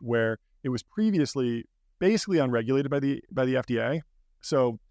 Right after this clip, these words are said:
you could just, just like w-, w-, when you make a food product, you can just go and mix up a bunch of ingredients. As long as they're all generally recognized as safe, you can go and sell that product.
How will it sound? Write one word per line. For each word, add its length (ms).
you 120
could 140
just, 360
just 160
like 100
w-, 180
w-, 180
when 140
you 80
make 120
a 60
food 200
product, 400
you 120
can 160
just 240
go 320
and 280
mix 240
up 140
a 40
bunch 260
of 80
ingredients. 500
As 80
long 180
as 60
they're 160
all 140
generally 420
recognized 560
as 100
safe, 440
you 140
can 100
go 160
and 80
sell 180
that 160
product. 320